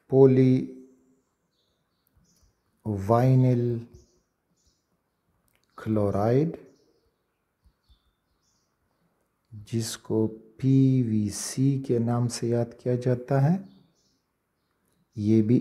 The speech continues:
addition polymer है और इसमें अब जो unsaturated monomer है तो वो vinyl chloride, vinyl group is C H two, double bond C H, this group is known as vinyl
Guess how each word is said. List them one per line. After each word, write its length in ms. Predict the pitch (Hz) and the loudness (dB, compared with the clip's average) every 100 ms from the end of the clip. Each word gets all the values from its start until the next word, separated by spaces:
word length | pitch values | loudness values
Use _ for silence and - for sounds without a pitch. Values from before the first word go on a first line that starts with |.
| - | 2
addition 580 | 123 113 123 123 135 127 - | 0 2 2 2 0 0 0
polymer 540 | 123 123 123 127 127 | 0 2 2 2 0
है 260 | 120 131 160 - _ _ _ _ _ _ _ _ _ _ _ | -2 -4 -6 -16 _ _ _ _ _ _ _ _ _ _ _
और 260 | 104 101 104 | -4 -2 -4
इसमें 540 | - 113 - 127 117 | -4 -6 -4 -2 -2
अब 260 | - 107 104 | 0 -2 -4
जो 200 | 104 107 - | -2 -2 0
unsaturated 960 | 120 123 - 117 - 113 110 110 113 104 | 0 0 0 -2 0 2 2 2 -2 -2
monomer 540 | 104 117 120 123 123 | 0 2 2 2 2
है 160 | 120 123 | 2 0
तो 180 | 120 110 | -2 -4
वो 200 | 104 104 | -2 -2
vinyl 460 | 98 104 113 123 120 - | 0 0 2 0 -2 -6
chloride, 600 | 107 104 98 113 127 127 107 | -4 -2 0 2 0 0 0
vinyl 400 | 107 120 120 113 113 | 2 2 2 0 0
group 220 | 113 113 | -2 -2
is 180 | 110 107 | -6 -6
C 240 | - 104 104 | -4 -2 -2
H 120 | 98 - 120 | -4 -8 -2
two, 160 | 120 120 113 | 2 2 2
double 320 | 113 110 110 101 | 0 2 0 2
bond 240 | 104 98 | 0 0
C 400 | 95 - 123 120 | -2 -4 -2 2
H, 220 | 120 120 - - - - _ - - | 2 2 -4 -16 -20 -20 _ -18 -4
this 220 | 113 107 | -2 -2
group 340 | 98 101 101 - | -4 -4 -4 -4
is 120 | 98 95 | -4 -2
known 180 | 95 95 98 | 0 0 -2
as 100 | 95 92 90 | -6 -6 -2
vinyl 440 | 110 127 127 | 0 2 2